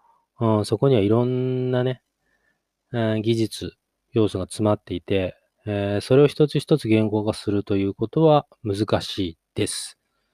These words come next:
まあ、ただ、私自身のことを僭越ながら言わせていただくと、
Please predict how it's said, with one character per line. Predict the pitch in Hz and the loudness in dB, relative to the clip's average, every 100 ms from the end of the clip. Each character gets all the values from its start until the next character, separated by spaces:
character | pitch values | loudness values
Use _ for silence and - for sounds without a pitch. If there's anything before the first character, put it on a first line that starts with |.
| _ _ _ | _ _ _
ま | 156 | -2
あ、 | 139 | -2
た | - 202 | 4 4
だ、 | 175 135 139 101 - | 6 6 6 4 -2
私 | - 127 170 - | -8 -2 -2 -2
自 | 180 202 | -4 -2
身 | 202 139 | -2 -4
の | 104 | -4
こ | - 110 | -6 -4
と | 143 107 | -4 -4
を | |
僭 | 110 120 | -4 -6
越 | 120 - | -6 -6
な | 131 | -4
が | 131 | -4
ら | 90 | -4
言 | 95 | -2
わ | 107 | -4
せ | 107 | -4
て | - | -6
い | 107 | -6
た | 120 | -2
だ | 113 113 | -2 -2
く | _ | _
と、 | - 151 104 - | 2 4 4 2